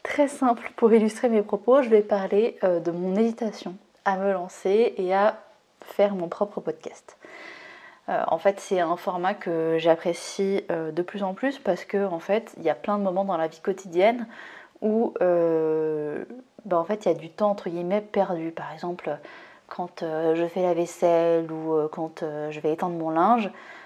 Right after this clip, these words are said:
bah, ça va, ça peut prendre dix minutes, un quart d'heure et, et en fait, ce temps-là, globalement, je peux rien faire. Et, euh, je peux pas lire, euh, si j'écoute de la musique, bon, c'est gentil, mais ça va pas m'apprendre quelque chose.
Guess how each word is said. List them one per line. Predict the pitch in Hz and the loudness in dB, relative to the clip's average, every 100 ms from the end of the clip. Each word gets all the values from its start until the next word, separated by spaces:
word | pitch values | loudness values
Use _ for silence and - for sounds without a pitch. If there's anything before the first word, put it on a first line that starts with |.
| - _ | -20 _
bah, | 170 165 - | -2 -2 -4
ça | - 175 | 0 2
va, | 165 170 185 | 4 4 4
ça | 185 175 | 4 2
peut | 208 | 2
prendre | 202 214 214 | 4 4 4
dix | 202 | 4
minutes, | 190 190 208 | 0 0 0
un | 190 | -2
quart | 190 175 | -2 -2
d'heure | 170 208 247 | 6 8 8
et, | 208 170 - - - - - | 6 0 -8 -16 -20 -20 -2
et | 190 | 0
en | 175 | 2
fait, | 233 233 | 2 0
ce | 170 | -2
temps-là, | - 160 175 233 247 - | 0 2 8 10 10 6
globalement, | 175 196 170 170 233 | 4 6 6 6 2
je | 226 | -2
peux | 190 | -4
rien | 170 170 | -2 -2
faire. | 170 202 240 - - - - - - - _ _ - | 2 4 2 0 -18 -20 -20 -20 -20 -20 _ _ 0
Et, | 202 214 220 - | 6 8 6 4
euh, | 180 170 | 4 2
je | |
peux | 175 | 2
pas | 175 156 | 0 2
lire, | 185 226 240 247 240 220 160 | 2 2 2 2 2 0 -2
euh, | 170 170 | -4 -6
si | - 175 | -6 -6
j'écoute | 180 185 | -6 -4
de | 180 | -2
la | 170 | 0
musique, | 175 196 202 | 0 0 -2
bon, | 156 | -4
c'est | - 165 | -6 -4
gentil, | 165 202 208 262 | -4 -4 -6 -6
mais | 220 190 190 196 208 - | -6 -4 0 0 -2 -6
ça | - - - - 165 | -18 -20 -20 -8 -4
va | 156 | -2
pas | - 190 190 | -2 -2 -2
m'apprendre | 175 170 - 196 185 | 0 -4 -2 -4 -2
quelque | 180 170 160 | -4 -10 -8
chose. | - 247 247 | -2 0 0